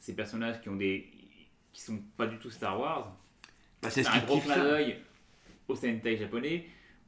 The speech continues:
Speaker 1: donc aux Power Rangers, qui ont pendant un temps été d'ailleurs détenus par, euh, par Disney. Et il a eu une volonté de les amener ici,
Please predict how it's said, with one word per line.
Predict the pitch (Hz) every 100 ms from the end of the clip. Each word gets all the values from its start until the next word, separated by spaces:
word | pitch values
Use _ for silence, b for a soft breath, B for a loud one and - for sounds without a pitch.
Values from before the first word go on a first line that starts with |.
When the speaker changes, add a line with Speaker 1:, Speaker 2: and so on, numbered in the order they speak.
| _ _ -
Speaker 1:
donc | 107 -
aux |
Power | 107 101 92
Rangers, | 104 113 151 165 165 b b b b b b b b _
qui | - -
ont | 98 92 -
pendant | 95 98
un | 104
temps | 120
été | 104 92
d'ailleurs | 92 104 101
détenus | 98 110 104
par, | 95 85
euh, | 85
par | 82 87
Disney. | 90 - 151 156 b b b b b b - _ _ _ _ _ _ _ _ _ _ -
Et | 135
il | 113
a |
eu | 113
une | 123
volonté | 110 117 143 180
de | 127
les | 107
amener | 107 110 120
ici, | 120 127 143